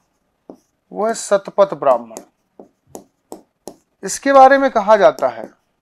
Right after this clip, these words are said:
यह सबसे बड़ा और सबसे प्राचीनतम ब्राह्मण ग्रंथ है।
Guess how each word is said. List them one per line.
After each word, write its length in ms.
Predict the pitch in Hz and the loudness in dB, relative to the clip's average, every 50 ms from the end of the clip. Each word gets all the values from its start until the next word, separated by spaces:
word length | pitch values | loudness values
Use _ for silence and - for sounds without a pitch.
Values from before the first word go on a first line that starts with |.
| - - _ _ _ _ _ _ _ - - _ _ - - - _ _ - - - _ _ _ _ _ - | -20 -20 _ _ _ _ _ _ _ -20 -20 _ _ -20 -20 -20 _ _ -20 -20 -20 _ _ _ _ _ -20
यह 220 | - - 175 180 | -14 -10 -8 -8
सबसे 540 | 180 - - - 202 180 190 180 - 240 240 | -8 -6 -4 -2 -2 -2 -4 -4 -4 -2 -2
बड़ा 400 | 214 185 190 196 180 139 117 - - - _ _ - - _ _ _ _ _ _ - - - _ - - - _ _ _ _ - - _ _ _ _ - - _ _ _ - - _ _ _ _ _ _ _ - - _ _ _ - - - _ _ _ _ _ _ - - _ _ _ _ _ _ _ - - _ _ - - - _ _ - - _ _ _ _ _ _ - - - _ _ _ - | 0 2 4 4 4 4 2 -2 -8 -18 _ _ -20 -20 _ _ _ _ _ _ -20 -20 -18 _ -20 -20 -20 _ _ _ _ -20 -20 _ _ _ _ -20 -20 _ _ _ -20 -20 _ _ _ _ _ _ _ -18 -18 _ _ _ -20 -20 -20 _ _ _ _ _ _ -20 -20 _ _ _ _ _ _ _ -20 -20 _ _ -20 -20 -20 _ _ -20 -20 _ _ _ _ _ _ -20 -20 -20 _ _ _ -8
और 140 | - 175 175 | -6 -6 -6
सबसे 720 | 175 - - - - 233 233 220 214 196 - - 123 101 - - _ _ _ - - _ _ _ _ _ _ _ _ _ _ - - _ _ _ _ _ _ - - - _ _ _ _ _ - - _ _ _ _ _ _ - - _ _ _ _ _ _ _ _ _ _ - - _ _ _ _ _ _ _ _ - - - | -6 -10 -16 -8 -2 -2 -2 -2 -2 -6 -12 -16 -16 -18 -18 -20 _ _ _ -20 -20 _ _ _ _ _ _ _ _ _ _ -20 -20 _ _ _ _ _ _ -20 -20 -20 _ _ _ _ _ -20 -20 _ _ _ _ _ _ -20 -20 _ _ _ _ _ _ _ _ _ _ -20 -20 _ _ _ _ _ _ _ _ -12 -2 2
प्राचीनतम 640 | 190 196 196 196 - 202 190 202 - - 208 208 185 | 4 4 4 4 0 -6 -10 -6 -2 -2 -2 -2 0
ब्राह्मण 400 | 170 160 147 135 135 131 123 120 | 2 2 2 2 0 -4 -8 -6
ग्रंथ 320 | 117 120 120 113 - - | -6 -8 -8 -8 -12 -18
है। 120 | - - | -20 -20